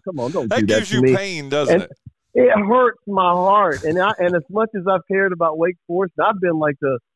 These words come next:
Speaker 1: I've been like the, the loud voice of Switzerland over here cheering on Wake Forest all these years. And again, it's no reflection on Forbes or the players, the Demon Deacons, but unfortunately, it does sully the win when the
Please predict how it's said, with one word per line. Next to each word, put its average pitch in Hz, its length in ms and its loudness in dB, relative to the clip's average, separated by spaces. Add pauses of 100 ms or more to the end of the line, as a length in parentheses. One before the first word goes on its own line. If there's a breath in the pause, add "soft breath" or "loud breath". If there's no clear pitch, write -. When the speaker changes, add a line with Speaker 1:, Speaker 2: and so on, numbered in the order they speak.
(420)
Speaker 1:
I've 214 120 -12
been 175 180 4
like 160 220 4
the, 143 140 2 (180)
the 139 140 4 (140)
loud 175 520 2
voice 190 340 4 (100)
of 131 200 -2 (120)
Switzerland 156 640 0
over 127 240 2
here 147 340 2
cheering 175 300 2
on 165 200 2
Wake 170 240 0
Forest 175 260 -2
all 165 100 4
these 160 140 0
years. 170 180 2
And 160 100 2
again, 139 180 2 (440)
it's 165 160 0
no 226 220 4
reflection 202 560 2
on 156 260 0
Forbes 180 420 2 (220)
or 160 160 4
the 117 120 -2
players, 156 520 2 (320)
the 131 120 0
Demon 147 300 2
Deacons, 131 460 0
but 147 120 4
unfortunately, 151 920 2 (560)
it 180 200 4
does 180 300 4 (200)
sully 165 440 4 (400)
the 147 160 0
win 160 580 4
when 147 300 0
the 147 100 0